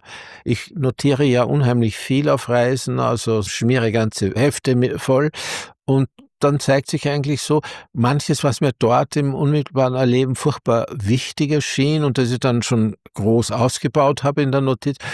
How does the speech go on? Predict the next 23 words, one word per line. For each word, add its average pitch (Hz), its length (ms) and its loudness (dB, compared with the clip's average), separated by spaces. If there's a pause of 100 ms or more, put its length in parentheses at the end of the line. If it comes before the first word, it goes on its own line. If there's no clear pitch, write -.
(520)
tragt - 360 -4
jetzt 117 200 -2
nichts - 340 -2
mehr, 98 300 0
ja. 117 200 0 (300)
Und 127 140 2
manche 151 640 2
vergleichsweise, 131 1160 2
mm, 131 280 -4
irgendwie, 127 540 2
mm, 120 420 -2
harmlose 139 600 2
oder, 131 180 2
oder 120 240 2
wenig 135 320 2
beachtete 127 880 0
Beobachtung 123 680 -2 (360)
kriegt 123 260 -2
auf 131 140 0
einmal 120 240 2
größere 113 480 0
Bedeutung, 95 760 -6
ja. 107 220 -12